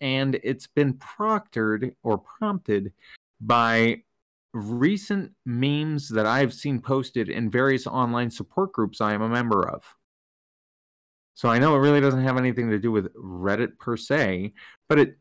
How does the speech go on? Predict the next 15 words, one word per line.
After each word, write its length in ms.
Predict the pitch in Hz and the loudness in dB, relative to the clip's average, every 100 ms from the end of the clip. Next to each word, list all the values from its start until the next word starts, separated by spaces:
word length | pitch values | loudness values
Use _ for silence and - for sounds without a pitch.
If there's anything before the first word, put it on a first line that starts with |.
| 120 | 0
definitely 500 | 151 156 156 147 143 | 0 2 0 0 0
inspired 600 | 123 - - 113 113 101 | -2 -4 0 2 4 2
me 140 | 113 104 | 0 -2
to 160 | - | -6
go 460 | 98 113 107 107 - | 0 2 4 4 2
onto 500 | 95 95 95 - 95 87 | -2 -2 -4 -4 -6 -2
Reddit 340 | 92 87 90 _ 101 | 0 0 -2 _ -6
and 120 | 92 | -2
just 180 | 101 95 | -2 0
look 220 | 98 95 | 0 0
at 140 | 95 | -4
some 380 | - 98 90 87 - - _ - | -4 -4 -4 -6 -14 -20 _ 0
random 380 | 110 113 110 107 | 2 4 2 0
M 220 | 120 113 | 0 2
S, 380 | 110 107 107 | 2 0 -2